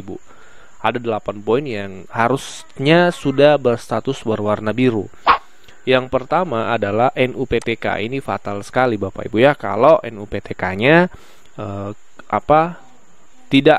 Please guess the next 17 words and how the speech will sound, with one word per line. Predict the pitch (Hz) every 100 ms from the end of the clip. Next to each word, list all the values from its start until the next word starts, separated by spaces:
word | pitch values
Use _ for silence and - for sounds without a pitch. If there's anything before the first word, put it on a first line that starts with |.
| 156 -
aktif, | 143 117 - -
terbaca | 117 113 110 135
tidak | - 110 98 -
aktif | - - -
seperti | - 101 101 87
itu. | - - - - - - - - -
Karena | 113 147
memang | 151 170
disebutkan | 185 147 - - 131 131 - 131
di | 123
bawah, | 113 110 151
N | 139 85
U | 123
P | 123
T | 117 113
K | - 156
menjadi | 131 113 117